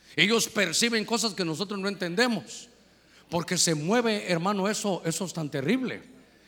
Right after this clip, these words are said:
Entonces, cuando yo le hablaba de esto, hermano, que es que había esa, esa muerte en la olla, dice que estaba ese hombre,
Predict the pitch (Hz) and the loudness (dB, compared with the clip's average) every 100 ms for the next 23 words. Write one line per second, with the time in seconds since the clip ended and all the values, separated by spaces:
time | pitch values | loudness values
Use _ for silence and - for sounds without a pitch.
0 | - 135 208 254 - 262 - - - - | -8 2 4 6 4 2 0 -4 -4 0
1 | 170 147 196 277 247 247 240 202 226 226 | 2 4 4 4 4 2 2 2 2 0
2 | - 135 147 - 131 139 196 165 - 147 | -2 -2 -2 -4 -2 0 -2 -2 -2 -2
3 | - 170 147 175 165 135 147 - 143 120 | 0 -2 0 2 2 0 -2 0 2 0
4 | - 127 - 139 120 104 - 117 147 202 | -4 -4 -2 -2 -2 -6 -6 -2 0 0
5 | 196 160 143 - 123 117 117 113 - 151 | -2 -2 -2 -2 -2 -2 -4 -6 -4 -2
6 | 143 120 92 - - - _ - - _ | 0 0 0 -2 -20 -20 _ -20 -20 _
7 | _ _ - 110 175 - 196 - 160 139 | _ _ -8 -2 2 4 2 2 0 2
8 | 123 117 - - _ - 117 - 156 170 | 0 -4 -12 -20 _ -10 -6 -2 0 0
9 | 156 151 147 - 147 147 190 139 127 120 | -2 -2 -4 -2 -2 -2 -2 -4 -4 -6
10 | 95 | -12